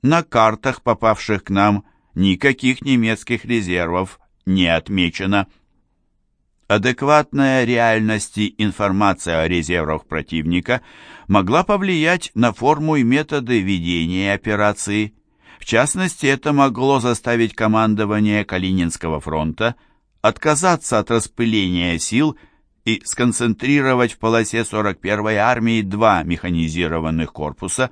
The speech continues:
Один корпус мог продвигаться в глубину, а второй выполнять задачу прикрытия правого фланга наступления.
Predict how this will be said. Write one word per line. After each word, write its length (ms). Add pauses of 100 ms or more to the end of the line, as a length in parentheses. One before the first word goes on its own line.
(520)
Один 400
корпус 460
мог 240
продвигаться 680
в 60
глубину, 760 (220)
а 100
второй 440
выполнять 540
задачу 460
прикрытия 640
правого 480
фланга 460
наступления. 880